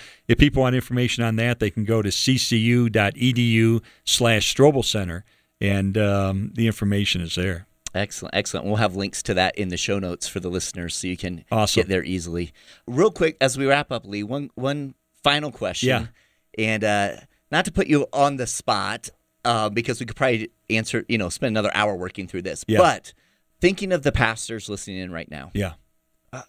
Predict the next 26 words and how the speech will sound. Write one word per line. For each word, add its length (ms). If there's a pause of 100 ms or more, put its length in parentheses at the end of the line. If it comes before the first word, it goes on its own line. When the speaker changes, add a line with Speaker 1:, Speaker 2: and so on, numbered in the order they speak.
(120)
Speaker 2:
pastor 560
at, 440 (400)
at, 320
you 80
know, 120
an 80
average 400
church, 600 (880)
what 520
would 200
you 120
recommend 1040 (1120)
would 220
be 160
kind 280
of 220 (460)
maybe 420
the 220
next 400
step, 340
the 60
first 320
step 200
Speaker 1:
Mm. 120
Speaker 2:
for 100
them, 420